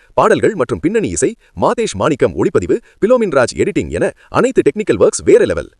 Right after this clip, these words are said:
குறை என்று சொல்ல பெரிதாக ஒன்றுமே இல்லை. பிளஸ் பாயிண்ட் விக்ரம் பிரபு, எல் கே அக்ஷய்குமார் மற்றும் அனிஷ்மா அனில்குமார் நடிப்பு.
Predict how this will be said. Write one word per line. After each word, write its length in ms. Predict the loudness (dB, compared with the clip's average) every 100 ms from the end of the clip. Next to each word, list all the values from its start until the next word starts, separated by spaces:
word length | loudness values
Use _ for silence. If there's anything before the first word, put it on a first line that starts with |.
| _ _
குறை 240 | 2 2 2
என்று 200 | 0 0
சொல்ல 260 | 0 -2 2
பெரிதாக 400 | 2 2 2 2
ஒன்றுமே 340 | 2 0 -2
இல்லை. 300 | -2 -10 -14 _ _ 0
பிளஸ் 180 | 2 2
பாயிண்ட் 280 | 0 -2 _ _ -6
விக்ரம் 200 | 0 0
பிரபு, 300 | 0 -2 -2 _ 0
எல் 160 | 0
கே 140 | 2 0
அக்ஷய்குமார் 560 | 2 -2 -2 -2 -2
மற்றும் 260 | -2 -2 -2 -2
அனிஷ்மா 320 | -2 -2 0
அனில்குமார் 420 | 0 -2 -2 0
நடிப்பு. 360 | 0 0 -4